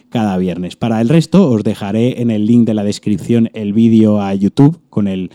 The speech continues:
vídeo filtrado, con esta demo filtrada, para quien tenga curiosidad y lo quiera ver, pues yo qué sé, mientras me escucha. Ha sido una demo, o mejor dicho, es un vídeo de doce minutos donde muestra la jugabilidad breve,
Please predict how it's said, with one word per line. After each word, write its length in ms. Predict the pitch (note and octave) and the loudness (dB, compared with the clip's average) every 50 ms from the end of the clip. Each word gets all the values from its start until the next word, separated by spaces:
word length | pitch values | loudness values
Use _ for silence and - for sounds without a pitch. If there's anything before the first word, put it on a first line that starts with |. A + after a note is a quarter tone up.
| _ | _
vídeo 340 | - B2+ B2 A#2 A#2+ A2+ G2+ | 0 2 4 4 4 2 0
filtrado, 500 | - - G#2+ G2 E2+ - A#2 B2 D3+ E3+ | -4 -8 -8 -8 -6 -6 -2 0 0 0
con 120 | B2 G#2 | 0 -2
esta 240 | G2+ G2 - - G#2 | -4 -4 -6 -8 -6
demo 300 | G2 G#2 G#2+ A2 G#2+ - _ _ _ | -2 2 2 2 2 0 _ _ _
filtrada, 400 | - A#2 F#2+ G2 G2 G2+ A#2+ B2+ | -4 -2 -2 -2 -4 -6 -6 -6
para 180 | - G#2 G2+ F#2+ | -6 -6 -6 -6
quien 220 | - G#2+ G2 F2 | -6 -8 -8 -6
tenga 260 | - G2 G#2 A2+ A#2 - - | -6 -6 -6 -8 -8 -10 -4
curiosidad 540 | - B2 A2+ A2 A#2+ G#2+ - G#2+ G2+ G#2+ A#2+ | 0 2 2 2 2 0 -2 -4 -4 -2 -2
y 80 | B2 | 0
lo 140 | G#2+ G2+ F#2+ | 0 0 0
quiera 220 | - G#2 G2+ G#2+ | -2 -4 -4 -2
ver, 160 | G2+ G2+ A#2+ - | -2 -4 -4 -4
pues 160 | - F2+ E2+ | -6 -6 -6
yo 80 | G#2 | -6
qué 80 | G2 F#2+ | -6 -6
sé, 140 | F2 G2+ F2 | -6 -8 -6
mientras 460 | F2+ F#2+ F#2 E2 F#2+ F#2 E2+ - - - | -6 -6 -6 -6 -8 -10 -10 -12 -14 -12
me 180 | - G2 G2 | -10 -10 -10
escucha. 460 | E2+ - - - A#2 G#2+ - - - _ | -10 -10 -4 -2 -2 -2 -4 -6 -16 _
Ha 120 | - C3+ C3+ | -6 -6 -2
sido 360 | - D#3 D3+ D3 D3+ D3 C3 | 0 2 4 4 4 2 2
una 380 | - D3 C3+ C3 B2 A#2 A#2+ A#2 | 2 2 2 2 0 -2 -4 -4
demo, 300 | A#2+ C3 D3+ F3 F3+ D#3+ | -2 0 2 2 2 2
o 260 | A#2 G#2+ G#2+ G#2 F2+ | 0 0 -2 -4 -6
mejor 340 | F2+ G#2 G#2 - - A#2 A2+ | -10 -14 -10 -6 -4 -2 -2
dicho, 220 | A#2+ A2+ - B2+ | -2 -2 0 -2
es 120 | A2+ - - | -2 0 0
un 80 | G#2+ | 0
vídeo 280 | G#2 A#2+ A#2+ B2 B2 A#2 | 2 2 2 2 2 2
de 200 | A2 G#2 G#2 - - | 0 -2 -4 -6 -10
doce 340 | A2+ A2+ B2+ B2+ - D3 C#3+ | -8 -4 -4 -2 0 2 4
minutos 480 | C#3 B2 A#2+ B2 B2 E3 E3+ E3 - - | 4 4 4 4 4 2 2 2 0 0
donde 360 | - A2+ A#2+ C3 C#3 D3+ D#3+ | 0 2 2 2 2 0 0
muestra 420 | D3+ A#2+ A2+ A#2+ B2+ - - C#3+ C#3 | 0 0 0 -2 -2 -4 -6 -8 -8
la 100 | B2 A#2 | -8 -4
jugabilidad 800 | - A#2+ A2 G#2+ G2 F#2+ G#2 F#2+ F#2+ F#2+ G2+ A#2+ C3+ D#3+ D#3 - _ _ | -2 -2 -2 0 -2 -4 -6 -6 -6 -4 -4 -4 -4 -4 -6 -10 _ _
breve, 460 | A2+ A2+ C3 C#3+ C3 C3+ D#3+ F#3+ F3 | -2 0 2 2 2 2 0 -2 -4